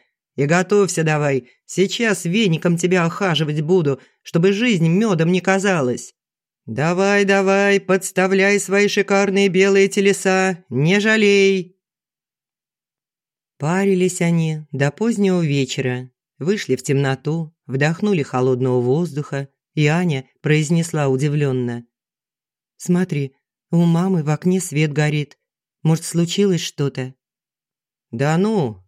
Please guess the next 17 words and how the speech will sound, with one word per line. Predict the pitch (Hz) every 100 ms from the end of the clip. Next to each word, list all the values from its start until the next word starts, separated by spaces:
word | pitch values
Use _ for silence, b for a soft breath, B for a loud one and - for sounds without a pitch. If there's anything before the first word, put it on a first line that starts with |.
| _ _ _
отмахнулась | 123 127 143 135 151 143 156 -
Евка. | 139 123 - 120 117 - _ _ _ _ _ _ _
«Что | - - 262
может | 254 233 233
случиться, | - 226 233 - 196 - 143 135 -
сама | - 202 165
подумай, | 156 143 143 135 127 131 _
просто | 240 285 - 147
не | 151
спит». | - - 196 196 _ _ _ _ _ _ _ _ -
«Но | 147 151
она | 156 160
всегда | 165 - 180 160 160 170
крепко | 170 165 170 170
засыпает | 160 170 185 165 160 160 -
после | 156 - 165
бани | 151 143 135 135